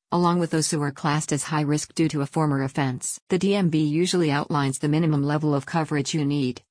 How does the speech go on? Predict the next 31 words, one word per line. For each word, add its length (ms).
and 180
compliance 680
insurance 540
can 160
tell 220
you 160
what 120
are 120
the 100
most 240
suitable 400
S 220
R 120
twenty-two 540
products. 600
The 80
firm 320
operates 500
in 80
conjunction 600
with 120
several 360
insurance 480
companies 540
who 100
specialize 640
in 120
S 240
R 140
twenty-two 560
filings. 640